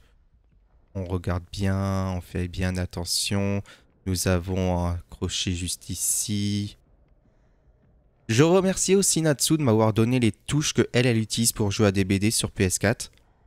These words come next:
Donc, euh, j'ai fait déjà quelques games à la manette et je vous avoue que jouer manette, c'est pas trop mal en fait, hein. C'est pas trop mal, hein.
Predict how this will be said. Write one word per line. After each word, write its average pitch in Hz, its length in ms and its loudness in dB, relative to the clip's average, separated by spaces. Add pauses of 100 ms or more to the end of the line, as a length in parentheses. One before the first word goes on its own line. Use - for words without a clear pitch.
(680)
Donc, 95 260 -2
euh, 90 1000 4
j'ai 87 180 -2
fait 123 260 2
déjà 110 380 2
quelques 107 300 0
games 110 280 4
à 95 60 2
la 90 80 2
manette 92 500 -2
et 101 100 -2
je - 100 -8
vous 92 100 -4
avoue 101 220 -2
que - 200 -6 (1900)
jouer 107 240 4
manette, 131 360 0
c'est - 140 -2
pas 139 160 -4
trop - 200 -4
mal 120 240 -2
en 95 80 -4
fait, 87 320 -4
hein. 139 140 -4 (720)
C'est - 200 -4
pas 151 200 2
trop - 260 -2
mal, 120 300 0
hein. 110 100 -2